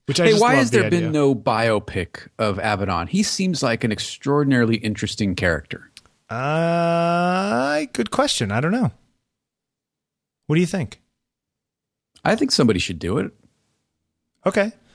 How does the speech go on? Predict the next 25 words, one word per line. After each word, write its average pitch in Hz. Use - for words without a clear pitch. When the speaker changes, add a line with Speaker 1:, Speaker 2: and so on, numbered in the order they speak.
Speaker 1:
I 123
think 139
that, 123
that, 127
I 123
think 123
you 147
should 127
make 92
it. -
Speaker 2:
I, -
<laughs> -
I 147
should, 143
should -
I 127
play 113
Avedon? 120
Speaker 1:
Yeah, 110
you 196
should 175
play 165
Avedon. 120
<laughs> -
Um, 135